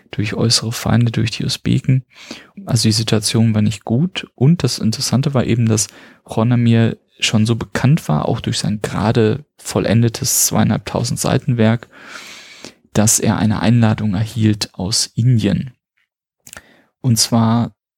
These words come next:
waren die Timuriden ja bereits zwanzig Jahre vorher besiegt worden. Herat war gefallen, das nördliche Timuridenreich war gefallen. Darüber hatten wir gesprochen. Allerdings gab's immer noch bestimmte Prinzen, die versucht haben,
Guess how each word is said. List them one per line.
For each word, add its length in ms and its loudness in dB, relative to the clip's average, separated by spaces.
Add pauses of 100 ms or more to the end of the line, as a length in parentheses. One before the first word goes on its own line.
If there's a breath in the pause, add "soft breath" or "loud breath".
(280)
waren 300 0
die 160 -4 (280)
Timuriden 600 0
ja 380 2 (220)
bereits 520 -4 (380)
zwanzig 460 -4
Jahre 220 -4
vorher 500 -2 (1300 loud breath)
besiegt 440 0
worden. 300 2
Herat 440 -2
war 100 -2
gefallen, 460 0
das 180 -2
nördliche 420 -2
Timuridenreich 720 -2
war 80 -4
gefallen. 580 0 (600 loud breath)
Darüber 300 0
hatten 220 0
wir 80 -2
gesprochen. 640 -2 (500 loud breath)
Allerdings 480 2
gab's 240 0
immer 160 2
noch 160 0
bestimmte 440 -4
Prinzen, 680 2
die 200 -4
versucht 640 -4
haben, 360 0